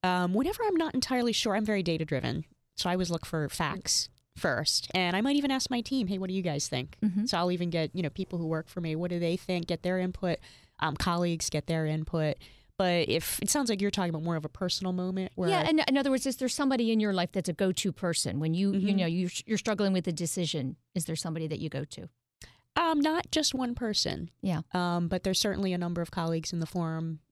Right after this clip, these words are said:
Speaker 1: you know, of Executive Women that I
Speaker 2: Yes.
Speaker 1: mentioned where I
Speaker 2: Yes.
Speaker 1: can go and say, "Hey, what would you do in this situation?" Pick up the phone and call them.
Speaker 2: Yeah.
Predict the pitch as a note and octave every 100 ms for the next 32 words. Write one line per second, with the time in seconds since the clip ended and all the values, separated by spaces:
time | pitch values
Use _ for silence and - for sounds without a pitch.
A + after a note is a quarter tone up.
0 | _ - D#3+ D#3 - D3+ D#3 D#3 D#3+ F3+
1 | D#3 D#3 D3 - D#3 D#3 D#3 D3 E3+ -
2 | D#3+ D#3 D3+ D#3 - G3 A3 A3+ E3+ F#3
3 | E3 D#3+ D#3 D#3 - E3 - D3 D3 D#3+
4 | D3+ E3 D#3 D#3+ D#3 D3 C#3+ D3 D3 -
5 | D#3+ E3 E3 G3+ F#3